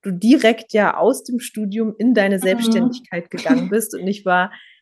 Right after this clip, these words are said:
Speaker 1: ja auch so ein bisschen dabei, wo du dir überlegt hast, soll ich oder soll ich nicht? Ich weiß nicht, aber ich habe
Speaker 2: Mhm.
Speaker 1: aber eigentlich doch schon eine hohe Nachfrage, aber schaffe ich das? Und,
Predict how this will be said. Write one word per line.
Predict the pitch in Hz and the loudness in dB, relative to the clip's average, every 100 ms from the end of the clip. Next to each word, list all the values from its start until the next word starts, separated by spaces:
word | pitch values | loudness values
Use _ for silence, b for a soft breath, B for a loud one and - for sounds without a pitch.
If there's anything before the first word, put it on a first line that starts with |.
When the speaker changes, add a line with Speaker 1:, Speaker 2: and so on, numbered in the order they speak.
| - | 0
Speaker 1:
ja | 185 | 0
auch | 196 | 2
so | 214 | 0
ein | 202 | 0
bisschen | 208 226 | 0 2
dabei, | 196 185 185 220 240 190 | 2 2 2 4 2 0
wo | 185 196 | -4 -4
du | 185 190 185 | -2 -2 -2
dir | - 196 | -2 -4
überlegt | 180 196 214 - | -2 -2 -4 -6
hast, | 190 - | -14 -2
soll | 226 214 | 2 4
ich | 214 214 | 4 0
oder | - 196 | -4 -2
soll | 190 190 | -2 -2
ich | 202 | -2
nicht? | 220 226 226 220 | 2 4 2 0
Ich | - - | -14 -8
weiß | 214 226 226 226 | 0 0 0 -2
nicht, | 220 220 - | -2 -2 -4
aber | - | -12
ich | 208 | -10
habe | 208 208 247 | -12 -6 0
Speaker 2:
Mhm. | |
Speaker 1:
aber | 233 214 | 2 2
eigentlich | 247 240 233 | 0 0 -4
doch | - - | -6 -8
schon | - | -2
eine | 240 214 | 0 0
hohe | 226 208 | -2 -4
Nachfrage, | 214 208 - - - 220 220 220 | -4 -4 -6 -10 -18 -12 -12 -10
aber | 196 | -8
schaffe | 226 - 214 247 | -8 -10 -10 -10
ich | 254 | -10
das? | - 202 220 - | -8 -6 -8 -8
Und, | 196 214 | -8 -8